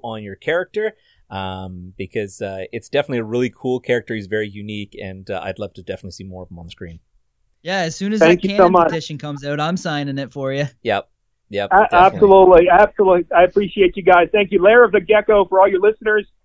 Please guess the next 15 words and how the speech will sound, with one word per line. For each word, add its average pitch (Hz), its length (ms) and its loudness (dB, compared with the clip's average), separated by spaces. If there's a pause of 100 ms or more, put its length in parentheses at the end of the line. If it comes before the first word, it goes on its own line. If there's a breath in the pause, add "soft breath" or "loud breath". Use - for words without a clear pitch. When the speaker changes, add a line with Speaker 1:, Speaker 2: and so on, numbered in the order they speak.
(160)
Speaker 3:
on 202 160 4
Facebook. 220 500 0
Thank 214 220 -4
you 208 120 -8
so 208 140 2
much. 196 240 2
That's 185 140 -2
where 196 120 4
I 175 60 4
post, 190 340 -2
uh, 175 140 4
regularly. 190 580 2 (240)
And, 196 140 2
of 185 80 -2
course, 214 240 4